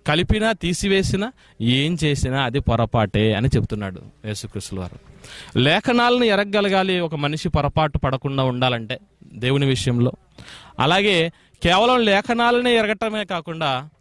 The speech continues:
దేవుని శక్తిని కూడా తెలియాలి. లేఖనాలు రాయబడటాన్ని, రాయబడిన విధానమే, లేక రాయబడిన ఉద్దేశమే దేవుని శక్తిని చాటటానికి.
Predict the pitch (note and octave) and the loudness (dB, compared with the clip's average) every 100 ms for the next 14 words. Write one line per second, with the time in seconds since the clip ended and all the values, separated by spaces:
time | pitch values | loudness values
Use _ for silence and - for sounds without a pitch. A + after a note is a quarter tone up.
0 | - B2 C#3 D#3+ G#3+ A3+ E4+ - _ _ | -18 -4 0 2 0 0 -2 -6 _ _
1 | _ _ _ - - G3 G3+ - C4 B3+ | _ _ _ -14 -2 0 0 0 0 0
2 | A#3+ B3 B3 A#3+ A3+ G#3 F#3+ A2 - - | 0 2 2 0 0 0 0 -2 -10 -20
3 | _ _ - B2 - C#3 D3 F3 - B3+ | _ _ -18 -18 -4 0 2 2 0 0
4 | C4 C4 C4+ A#3 G3+ A3 A#3+ A#3 A3 A3 | 2 2 2 2 2 2 2 0 0 0
5 | G#3+ G#3 D#3 D3+ D#3 G3+ G3+ G#3+ G#3 D#3 | 0 -2 -2 0 2 0 0 0 -2 -4
6 | C#3+ C#3+ G3+ G#3 G3+ F3 D#3+ E3 C#3+ C#3+ | -2 0 2 2 0 0 0 -2 0 0
7 | E3+ G3 G#3 G#3 C#3+ C3+ B2+ F#3 - F#3+ | 0 0 0 -2 -4 -6 0 0 2 0
8 | G3 D#3 D3 F#3 _ _ A#2 A#2 D#3 F#3+ | 2 0 -2 -8 _ _ -2 4 4 4
9 | G#3+ G#3 D#3+ - C#3+ D3 C3 G#2+ - F#2 | 0 -2 -4 -6 -10 -4 -4 -4 -8 -14
10 | F2+ - | -14 -20